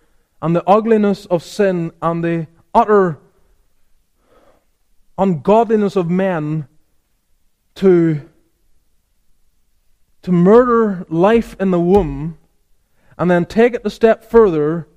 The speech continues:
and to seek, to seek or try to support the right even with the possibility of murdering outside the womb,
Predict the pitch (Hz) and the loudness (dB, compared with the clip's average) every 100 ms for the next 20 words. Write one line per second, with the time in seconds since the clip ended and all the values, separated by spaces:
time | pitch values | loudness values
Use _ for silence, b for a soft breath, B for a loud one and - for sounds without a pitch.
0 | _ _ _ 165 165 - - 254 - - | _ _ _ -6 -6 -6 -4 -4 -6 -20
1 | _ _ _ _ _ - - 233 240 190 | _ _ _ _ _ -20 -4 -4 -2 -4
2 | 185 214 214 185 151 147 - - 226 247 | -2 0 -2 -4 -8 -12 -14 0 2 2
3 | - 185 196 202 196 226 233 226 202 170 | 0 -2 0 -2 -2 -2 0 -2 -2 -6
4 | 156 - 214 170 175 190 190 180 156 151 | -10 -2 -2 0 -2 -2 -2 -4 -6 -2
5 | 185 190 190 180 175 202 - - 165 147 | -2 0 -2 -2 -4 -4 -6 -6 -6 -6
6 | 135 123 123 151 | -8 -8 -10 -12